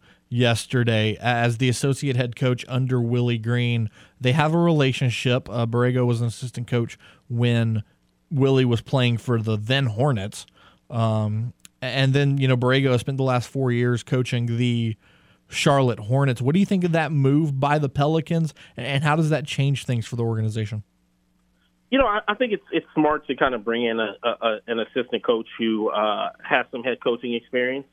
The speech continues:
Speaker 2: You know, um, uh, uh, they had some, some pretty decent years, not decent years, but they had a couple, at least one year in Charlotte, um, where he kind of surprisingly got fired after last, last season, where I think they finished with a winning record, and then,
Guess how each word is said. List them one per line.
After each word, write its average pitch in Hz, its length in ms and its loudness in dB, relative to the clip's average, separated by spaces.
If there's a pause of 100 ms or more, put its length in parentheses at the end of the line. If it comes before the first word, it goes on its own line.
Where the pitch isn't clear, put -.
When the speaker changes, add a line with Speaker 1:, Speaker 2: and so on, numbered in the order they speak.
(120)
Speaker 2:
You 120 80 -6
know, 107 360 -2
um, 104 440 -2 (760)
uh, - 40 0
uh, 101 380 -2 (240)
they 120 120 2
had 123 260 -2
some, 113 220 -8
some 107 120 -6
pretty 117 440 -2 (260)
decent 113 460 -4
years, 120 380 -2 (180)
not 156 240 -4
decent 110 320 -10
years, 104 260 0
but 110 80 -2
they 120 80 0
had 127 140 0
a - 40 -4
couple, 131 400 -4
at 120 60 0
least 165 180 -2
one 156 220 0
year 117 300 -2 (420)
in 117 120 -16 (100)
Charlotte, 117 420 -2
um, 107 380 -2 (160)
where 113 160 -2
he 113 200 -6
kind 175 160 2
of 143 80 -6
surprisingly 127 540 -6
got 110 240 -6
fired 131 340 -2
after 110 260 -6
last, 104 200 -2 (240)
last 104 260 0
season, 104 320 -4
where 104 140 2
I 107 40 -2
think 131 180 -6
they 117 80 -2
finished 110 260 -4
with 117 140 -6
a 110 40 2
winning 107 300 -2
record, 107 340 -2
and 101 140 -4
then, 101 200 -2